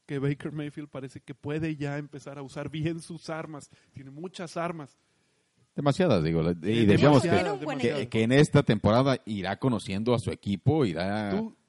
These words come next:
Speaker 1: tú quita a Baker Mayfield de ahí y pon a, te iba a decir a Aaron Rodgers, pero ni siquiera Aaron Rodgers. Pon a Kirk Cousins o pon a, a, eh, ¿quién te gusta? <laughs> ¿Qué, qué otro quarterback?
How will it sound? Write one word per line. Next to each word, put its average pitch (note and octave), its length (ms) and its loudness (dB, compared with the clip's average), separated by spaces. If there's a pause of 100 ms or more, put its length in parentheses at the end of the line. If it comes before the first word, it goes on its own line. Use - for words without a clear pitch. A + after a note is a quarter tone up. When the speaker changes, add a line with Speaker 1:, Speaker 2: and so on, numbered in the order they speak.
Speaker 1:
tú A3 220 -6
quita A3 320 -8
a - 20 -6
Baker G3+ 320 -6
Mayfield F#3 380 -10
de E3 100 -10
ahí E3+ 300 -6
y D#3+ 80 -8
pon E3 480 -4
a, C#3+ 260 -10 (1040)
te - 100 -14
iba E3 80 -4
a D#3+ 40 -6
decir E3+ 160 -6
a E3+ 80 -2
Aaron E3 200 -6
Rodgers, D3+ 300 -8
pero D3 160 -12
ni D#3+ 80 0
siquiera F#3+ 320 -6
Aaron G#3 240 -4
Rodgers. E3+ 380 -8 (400)
Pon D#3 200 -2
a D3 520 -2
Kirk F3 180 0
Cousins E3 560 -4
o C#3 60 -6
pon C3+ 340 -6
a, C3+ 380 -6 (680)
a, B2+ 220 -10 (140)
eh, B2+ 340 -10
¿quién C#3+ 180 -4
te D3+ 80 -6
gusta? C#3+ 300 -4
<laughs> C#3+ 240 -4
¿Qué, C#3 160 -6
qué - 140 -12
otro D#3 260 -8
quarterback? D#3+ 420 -8